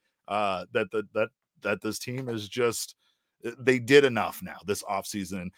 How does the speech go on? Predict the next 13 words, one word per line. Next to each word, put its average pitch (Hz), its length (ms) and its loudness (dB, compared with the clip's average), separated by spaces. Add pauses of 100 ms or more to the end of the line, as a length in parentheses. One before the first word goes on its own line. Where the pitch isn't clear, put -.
(240)
to 107 180 -2
not 120 360 6
sit 117 360 4
back 101 380 4
and 101 220 -6
say, 95 480 2 (240)
"Wow, 90 440 4 (220)
they 98 180 4
went 104 180 0
to 120 80 -4
the 110 100 0
World 101 300 4
Series 95 520 -4